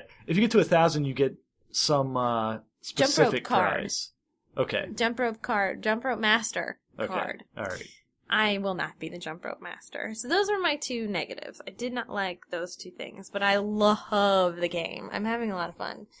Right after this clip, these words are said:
Speaker 1: Good. This is, this is the first time you, other than Pokemon, I guess, 'cause I've never played Pokemon, so I don't quite understand if it's the same type of R P G thing where you're walking around.
Speaker 2: Yeah, it is.
Speaker 1: Okay, it is.
Speaker 2: Yeah.
Speaker 1: Um,
Speaker 2: Only then instead of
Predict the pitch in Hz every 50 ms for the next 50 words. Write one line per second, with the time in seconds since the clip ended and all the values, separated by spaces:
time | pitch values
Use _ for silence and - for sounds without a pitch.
0 | - - - - - - 175 160 - - - - 147 165 160 - 226 214 - -
1 | - - - _ _ _ _ _ _ _ _ _ _ _ _ _ - 185 196 -
2 | - 220 - 233 233 - - 208 175 156 151 151 165 185 185 180 180 175 175 -
3 | - - - _ _ _ _ _ _ _ - 196 180 208 214 202 185 175 165 160
4 | 180 185 180 - 151 131 120 117 113 110 117 120 - - 196 202 202 214 196 160
5 | 139 - 131 110 - 120 - 110 107 104 107 - 131 127 127 139 135 - - -
6 | _ _ _ _ - - 143 135 127 127 123 113 - - 120 117 113 110 - 117
7 | - - - 123 - - 127 117 117 117 113 113 113 110 - _ _ _ _ _
8 | _ - 135 131 - 123 110 117 113 110 107 - 110 - - 104 104 101 - 113
9 | 110 110 110 113 110 107 104 101 104 - - 110 107 104 101 101 98 98 98 98
10 | 98 98 98 104 - - 226 220 160 - - - 220 233 196 - - - - 147
11 | - - 120 101 98 104 101 107 107 - - - - - - - - - 131 110
12 | 101 98 - - 240 240 226 208 196 196 196 190 185 185 202 - - 196 185 185
13 | 180 175